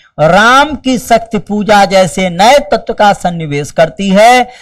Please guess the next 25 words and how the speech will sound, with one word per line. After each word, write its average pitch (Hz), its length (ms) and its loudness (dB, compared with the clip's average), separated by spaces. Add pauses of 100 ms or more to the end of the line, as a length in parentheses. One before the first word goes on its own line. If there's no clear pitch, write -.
(160)
वहीं 240 400 2
समकालीन 208 1000 0
भारतीय 196 880 0 (100)
राष्ट्रीय 180 760 0 (1600)
आंदोलन 233 680 2
की 277 200 -6
वैचारिक 214 680 2
व्याख्या 196 440 0
करते 170 400 0
हुए 208 320 0
कवि 254 520 0
के 208 420 -2 (240)
आत्मसंघर्ष 208 880 0
की 214 160 -6
व्यंजना 170 500 0
भी 185 200 -2
करती 165 420 -2
है। 180 440 2 (240)
और 269 580 2 (640)
इसमें 285 480 0
भी 226 240 2
आगे 226 580 2
बढ़कर 240 680 2
बृहद 247 480 0
संदर्भों 190 840 0